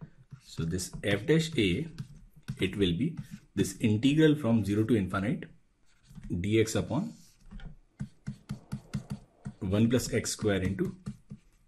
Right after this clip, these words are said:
one plus a square x square. Now we can split this integral using partial fractions. So we can write this as f dash A equals this integral from zero to infinite A upon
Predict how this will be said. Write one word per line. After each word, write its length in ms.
one 280
plus 300
a 180
square 360
x 180
square. 320
Now 200
we 100
can 240
split 420
this 160
integral 400
using 500
partial 360
fractions. 580
So 120
we 100
can 120
write 140
this 180
as 200
f 240
dash 220
A 40
equals 600
this 260
integral 500
from 220
zero 220
to 100
infinite 460
A 160
upon 440